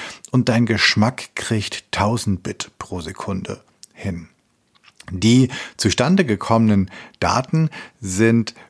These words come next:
überwältigend. So gibt der, ich glaube, es ist der Norweger, Thor, Thor Nørrestradas in seinem Buch Spüre die Welt folgende Werte an, dass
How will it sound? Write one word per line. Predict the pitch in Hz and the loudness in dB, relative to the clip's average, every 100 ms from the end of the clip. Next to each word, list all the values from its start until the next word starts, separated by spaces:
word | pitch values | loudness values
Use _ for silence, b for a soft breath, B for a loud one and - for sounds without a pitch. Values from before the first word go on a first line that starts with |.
| _ | _
überwältigend. | - 101 92 101 107 98 87 87 80 | -2 0 4 4 2 -2 -6 -8 -6
So | - 104 | -2 -2
gibt | 101 113 98 - - | 0 -4 -2 -6 -4
der, | 92 90 87 110 85 98 | -2 -2 -2 -4 -6 -6
ich | - | -4
glaube, | 110 92 | -4 -4
es | |
ist | 85 | -6
der | 85 | -6
Norweger, | 82 95 127 123 131 131 127 | -2 0 0 0 0 0 -2
Thor, | - - 113 117 120 - B B B | -2 2 4 4 2 -2 B B B
Thor | - 120 117 107 107 B B | 0 2 2 0 -6 B B
Nørrestradas | - 101 101 123 131 143 131 - - 101 110 127 139 156 170 - B B B | -6 0 4 4 4 2 0 -2 -2 0 0 0 -2 -2 -2 -6 B B B
in | 107 104 | 0 2
seinem | 104 101 95 | 2 2 2
Buch | 92 131 139 - | 2 2 0 -6
Spüre | - - - - 131 165 156 135 123 | -6 -4 -4 -2 0 2 2 2 0
die | 104 101 98 87 | 0 0 0 0
Welt | 95 101 127 156 - - | 0 0 0 -2 -6 -14
folgende | - 120 123 120 110 | -4 0 2 2 2
Werte | 107 123 135 117 | 2 0 0 -4
an, | 95 98 143 B B B B | -2 -2 -4 B B B B
dass | - 101 101 - | -4 -2 -2 -6